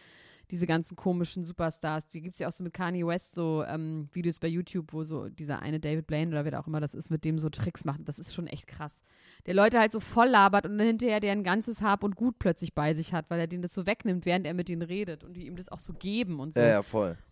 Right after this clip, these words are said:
Speaker 1: Das finde ich irgendwie,
Speaker 2: Ja,
Speaker 1: äh,
Speaker 2: ja.
Speaker 1: finde ich fast noch witziger. Naja, so Max.
Speaker 2: Also ich bin sehr gespannt, was Hans Klock da so, äh, was der so
Speaker 1: <clears throat>
Speaker 2: macht. Ich kenn, ich kenn nichts von dem. Ich hab das jetzt einfach mal,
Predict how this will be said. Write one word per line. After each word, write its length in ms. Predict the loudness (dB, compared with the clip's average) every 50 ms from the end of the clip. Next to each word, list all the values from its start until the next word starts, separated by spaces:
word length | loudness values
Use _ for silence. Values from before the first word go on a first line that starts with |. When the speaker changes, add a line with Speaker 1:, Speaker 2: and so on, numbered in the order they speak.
| _ _ -2
Speaker 1:
Das 160 | -2 -2 2
finde 160 | 2 0 0
ich 80 | 0 -2
irgendwie, 360 | -2 0 2 2 4 4 2
Speaker 2:
Ja, 60 | 0 0 -2 -2 -2
Speaker 1:
äh, 60 | -4 -6 -8
Speaker 2:
ja. 100 | -6 -6
Speaker 1:
finde 160 | -4 -4 -6
ich 180 | -8 -12 -18 _
fast 260 | -12 -12 -12 -12 -10 -10
noch 100 | -10 -10
witziger. 340 | -10 -14 -14 -14 -14 -14 -14 -12
Naja, 460 | -6 -4 -2 0 0 -2 -4 -8 -12 -18 _ _ _ _ _ _
so 160 | _ -12 -10 -10
Max. 420 | -10 -10 -12 -14 -16 -20 -20 _ _ _ _ _ 4
Speaker 2:
Also 160 | 4 6 6
ich 100 | 6 4 6
bin 160 | 6 6 8
sehr 140 | 8 6 6
gespannt, 320 | 6 4 4 2 4 4
was 160 | 4 2 2
Hans 240 | 2 -2 -2 -4 -6
Klock 300 | -2 2 2 2 2 2
da 160 | 2 2 2
so, 600 | 4 4 4 4 4 2 2 0 0 0 0 0 -2 -4
äh, 60 | -6
was 220 | -6 -6 -6 -4 -2
der 120 | 0 2
so 120 | 2 2
Speaker 1:
<clears throat> 0 |
Speaker 2:
macht. 260 | 4 4 2 2 0 -6
Ich 140 | -10 -4
kenn, 320 | 2 2 2 2 2 -4 -6
ich 160 | -8 -4 0
kenn 160 | 0 2 2
nichts 240 | 2 -2 -4 -6 -6
von 160 | -8 -6 -4
dem. 240 | -2 -4 -4 -4 -6
Ich 100 | -6 -6
hab 120 | -6 -6 -4
das 140 | -4 -4 -4
jetzt 180 | -4 -4 -4
einfach 280 | -6 -4 -4 -4 -4 -4
mal, 400 | -2 0 0 0 0 -2 -4